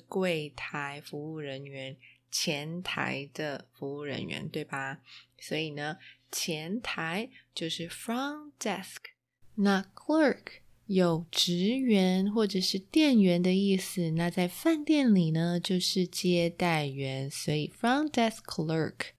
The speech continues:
就是前台服务人员。再来，Housekeeper，housekeeper，housekeeper 就是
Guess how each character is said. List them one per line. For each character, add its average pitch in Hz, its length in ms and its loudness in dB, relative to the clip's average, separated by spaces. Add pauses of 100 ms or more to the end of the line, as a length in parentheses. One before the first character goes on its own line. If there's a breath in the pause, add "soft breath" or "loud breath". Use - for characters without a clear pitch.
(160)
就 214 180 4
是 208 300 2
前 185 560 0
台 165 380 -2
服 175 340 -6
务 202 80 -4
人 160 300 -2
员。 156 640 -4 (880)
再 220 200 -2
来， 190 380 -4 (380)
Housekeeper，housekeeper，housekeeper - - -4
就 190 240 -2
是 - 420 -4